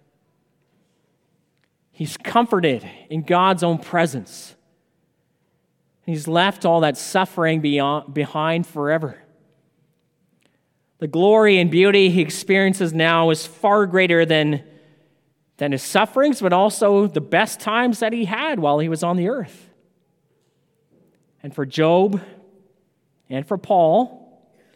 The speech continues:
the best is still to come when his body will be raised again on the last day.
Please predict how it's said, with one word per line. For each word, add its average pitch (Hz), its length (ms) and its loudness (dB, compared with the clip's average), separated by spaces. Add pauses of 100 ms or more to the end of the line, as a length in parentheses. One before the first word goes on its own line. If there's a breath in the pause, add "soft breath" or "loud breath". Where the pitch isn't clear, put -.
(300 soft breath)
the 127 60 -12
best 180 480 -2
is 165 120 -2
still 190 380 0
to 220 100 -2
come 156 360 0
when 135 120 -2
his 127 180 -4
body 156 440 2
will 160 160 2
be 127 120 -2
raised 143 460 -2
again 123 520 -2 (540 soft breath)
on 120 160 -10
the 127 80 -4
last 127 420 -6
day. 104 360 -8